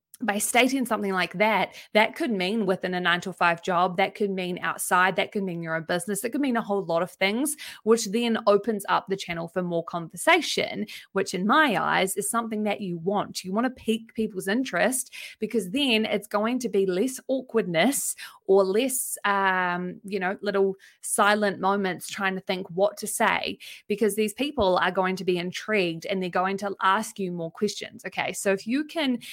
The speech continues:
uh, speak themes and, I guess, more broadly rather than,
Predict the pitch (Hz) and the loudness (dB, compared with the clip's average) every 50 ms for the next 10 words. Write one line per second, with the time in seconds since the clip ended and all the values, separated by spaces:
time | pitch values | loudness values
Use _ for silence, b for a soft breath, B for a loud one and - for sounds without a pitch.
0 | B B B B B - 190 185 190 - - - - 196 196 - - - _ - | B B B B B 0 2 2 0 -4 -4 0 0 0 0 0 -6 -14 _ -2
1 | 294 294 285 269 247 226 214 202 196 190 190 165 - - - 214 208 202 190 190 | 0 2 4 4 4 4 4 4 2 2 0 0 -2 -4 -2 0 0 0 0 -2
2 | 190 - - 202 196 208 208 208 - - 208 196 185 180 170 _ 196 190 208 240 | -4 -6 -8 -6 -2 -2 -2 -2 -2 -4 -4 -2 -4 -4 -6 _ -8 -2 0 0
3 | 277 302 302 254 - 202 175 175 175 185 170 190 180 190 220 214 220 190 - 185 | 0 0 -2 -2 -2 0 0 0 0 -2 0 0 2 2 2 0 0 0 2 2
4 | 180 175 175 | 2 2 2